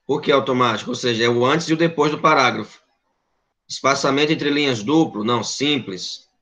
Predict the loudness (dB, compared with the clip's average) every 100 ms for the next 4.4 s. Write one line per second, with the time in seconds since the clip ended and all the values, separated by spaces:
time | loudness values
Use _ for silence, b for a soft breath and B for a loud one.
0 | _ _ _ _ _ _ _ _ -4 0
1 | 2 4 4 2 0 -8 -14 _ _ _
2 | _ -12 -4 2 4 4 0 -12 _ _
3 | _ _ -8 -8 -6 -8 -10 _ _ -12
4 | -2 0 0